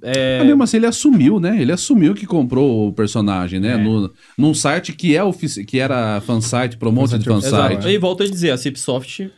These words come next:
Speaker 1: ela dá recados. Né? Foi um belo recado também.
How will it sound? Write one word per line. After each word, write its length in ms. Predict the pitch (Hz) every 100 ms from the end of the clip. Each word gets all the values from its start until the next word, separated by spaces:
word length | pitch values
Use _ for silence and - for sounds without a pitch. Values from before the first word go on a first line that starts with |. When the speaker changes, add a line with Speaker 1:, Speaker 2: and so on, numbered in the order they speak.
| _
Speaker 1:
ela 480 | 120 117 127 147 156 _ _ _
dá 200 | 127 127
recados. 640 | 151 175 180 113 98 - - _ _ _ _ - - _ _ _ _ _ _ _ _ _ _ _
Né? 300 | - 120 135 170
Foi 140 | -
um 60 | 202
belo 180 | 131 110
recado 360 | 131 - 123
também. 280 | 120 175 120